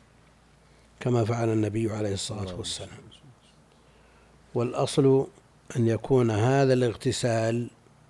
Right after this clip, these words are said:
Speaker 1: في المحرم أو قريب منه يعقبه لبس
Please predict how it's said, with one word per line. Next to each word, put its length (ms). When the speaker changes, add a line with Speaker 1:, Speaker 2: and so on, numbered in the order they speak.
Speaker 1:
في 500
المحرم 640
أو 160
قريب 420
منه 600
يعقبه 800
لبس 440